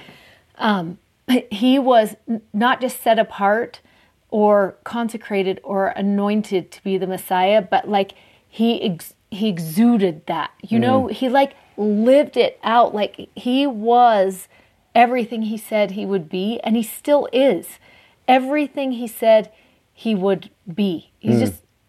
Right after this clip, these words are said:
Speaker 1: covers us in
Speaker 2: Yeah.
Speaker 1: that.
Speaker 2: Um, another way you could replace this word in Scripture as you read through it is king. Like, that is a
Speaker 1: Mm.
Speaker 2: word that became synonymous with king. Kings were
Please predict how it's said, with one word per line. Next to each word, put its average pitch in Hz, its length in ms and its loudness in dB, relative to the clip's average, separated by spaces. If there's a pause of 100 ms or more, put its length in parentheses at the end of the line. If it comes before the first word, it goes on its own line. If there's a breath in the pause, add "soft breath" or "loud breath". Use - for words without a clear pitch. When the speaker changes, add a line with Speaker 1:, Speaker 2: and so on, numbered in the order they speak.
Speaker 1:
covers 220 460 -2
us - 400 -16
in 110 120 -2
Speaker 2:
Yeah. 113 80 2 (160)
Speaker 1:
that. - 140 -20 (640 loud breath)
Speaker 2:
Um, 123 380 4
another 151 460 4
way 156 260 4
you 151 180 -4
could 139 160 -6
replace 127 400 -2
this 135 180 -4
word 123 240 2
in 123 160 -4
Scripture - 460 -4
as 117 160 0
you 113 80 -2
read 110 240 -2
through 113 160 -2
it - 100 -4
is 101 220 -2
king. 90 480 -6 (120)
Like, 98 200 -6
that 120 180 4
is - 100 0
a - 40 0
Speaker 1:
Mm. 127 60 0
Speaker 2:
word 127 260 2
that 101 100 2
became 113 300 -6
synonymous 110 720 -4
with 113 180 -10
king. 120 300 -4
Kings 135 520 0
were 113 340 0